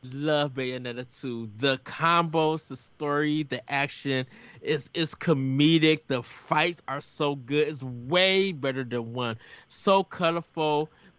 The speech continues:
The, the way they mix up the gameplay in this, uh, like, um,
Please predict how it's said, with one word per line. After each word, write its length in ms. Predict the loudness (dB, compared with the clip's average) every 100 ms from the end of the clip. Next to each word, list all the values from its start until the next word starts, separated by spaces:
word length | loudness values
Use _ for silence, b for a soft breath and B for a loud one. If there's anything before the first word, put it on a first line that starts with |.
| _ _ -14 -12 -12 0
The, 200 | 0 0 -2
the 120 | -2
way 220 | 2 2
they 160 | 2 -4
mix 320 | -2 -4 -4
up 120 | -6
the 100 | -6
gameplay 680 | -10 0 2 2 0 -4 -4
in 180 | -6 0
this, 340 | 2 0 -6 -12
uh, 60 | -10 -10 -12 -14 -2
like, 420 | 0 0 -2 -8 0
um, 440 | 2 4 4 0